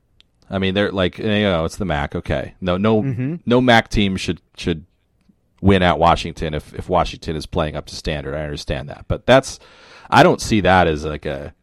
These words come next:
Speaker 1: uh, an, uh, you know, chalk it up, circle it as a win type of game. Like, especially after
Speaker 2: If they lose that game, we're talking about a struggle to be five hundred this year.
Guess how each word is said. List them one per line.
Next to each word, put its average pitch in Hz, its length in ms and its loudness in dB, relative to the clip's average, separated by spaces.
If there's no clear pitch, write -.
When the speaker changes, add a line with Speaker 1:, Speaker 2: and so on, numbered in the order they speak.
Speaker 1:
uh, 62 340 -10
an, 87 200 -8
uh, - 460 -16
you 85 160 -12
know, 53 260 -14
chalk - 320 2
it - 120 -8
up, - 180 -12
circle 87 380 0
it 78 40 -2
as 71 140 -4
a 76 60 -6
win 76 260 -6
type 76 240 -4
of 78 80 -8
game. - 300 -12
Like, 87 200 0
especially 107 420 0
after 87 460 0
Speaker 2:
If 139 220 -2
they 175 180 4
lose 208 360 0
that 147 220 2
game, 98 380 -4
we're 135 160 0
talking 143 420 0
about 123 460 0
a 120 100 -2
struggle 127 540 -2
to - 160 -8
be 117 420 -6
five 98 340 -6
hundred 80 360 -18
this - 200 -20
year. - 220 -20